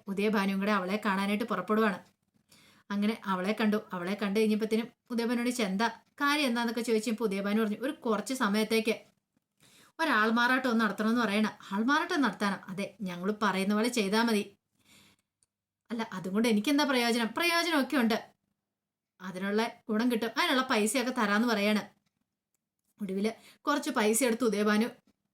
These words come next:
കൊടുക്കുകയാണ്. അത് കിട്ടിക്കഴിഞ്ഞപ്പോൾ അവൾക്ക് ഭയങ്കര സന്തോഷമായി. അവൾ പറഞ്ഞു, "ഞാൻ എന്താ ചെയ്യേണ്ടതെന്ന് പറഞ്ഞാൽ മതി." "അതെ, ചെയ്യേണ്ട കാര്യങ്ങളൊക്കെ പറഞ്ഞുതരാം. ഇരുപത്തഞ്ചാം തീയതിയാണ് ചെയ്യേണ്ടത്. ഉം. ഒരു കുറച്ച് സമയം ഒന്ന് അഭിനയിച്ചാൽ മാത്രം മതി.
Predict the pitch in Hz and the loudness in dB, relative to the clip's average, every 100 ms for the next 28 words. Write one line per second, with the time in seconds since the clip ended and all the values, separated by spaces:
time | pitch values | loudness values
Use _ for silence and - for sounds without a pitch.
0 | _ _ _ 202 185 220 196 - 175 185 | _ _ _ -8 -4 -4 -4 -6 -12 -6
1 | 202 190 208 208 220 202 196 226 226 202 | -4 -2 0 0 2 0 0 -2 0 0
2 | 220 240 196 208 226 208 185 165 190 202 | 0 -2 0 0 -2 -4 -6 -6 -2 -2
3 | 185 185 208 175 208 214 190 208 226 190 | 0 -2 -2 -2 -2 -2 -2 -2 -2 -2
4 | 202 220 185 180 _ - - - 208 214 | 0 0 0 -8 _ -20 -20 -10 -2 -2
5 | - _ _ _ 311 320 320 - 214 214 | -4 _ _ _ 0 2 0 0 2 2
6 | 226 220 233 208 196 214 202 - 180 190 | 2 0 0 0 2 0 0 -4 -8 -4
7 | 196 220 214 226 240 254 208 220 202 190 | -2 2 2 2 2 2 2 0 0 0
8 | 208 214 208 - _ 202 208 - _ 415 | 0 0 -2 -10 _ -8 -8 -10 _ -4
9 | 330 277 269 294 302 254 254 254 320 233 | -2 0 0 -2 0 2 2 0 0 2
10 | 226 233 262 247 208 208 240 208 | 2 2 2 2 0 0 0 0